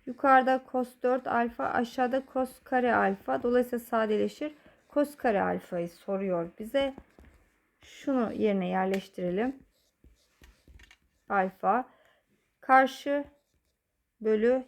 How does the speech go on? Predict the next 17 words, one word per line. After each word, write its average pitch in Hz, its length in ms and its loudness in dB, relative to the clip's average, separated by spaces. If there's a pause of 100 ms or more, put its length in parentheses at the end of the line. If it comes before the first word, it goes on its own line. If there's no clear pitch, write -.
(100)
hip. - 300 -12 (120)
Burası 208 340 -4
da 269 100 0
üç 240 260 -8
oldu. 220 460 -2 (840)
Üç, 233 180 -10
dört, 226 220 -2
beş 220 200 -4
üçgeninde 208 540 -4
kos 254 360 0
kare 220 380 -2
alfa 202 360 -2
yazıyorum 190 520 -4
şimdi. 208 540 -6 (2750)
Komşu 240 500 0
bölü 220 400 2 (1000)
hipotenüs 202 840 -6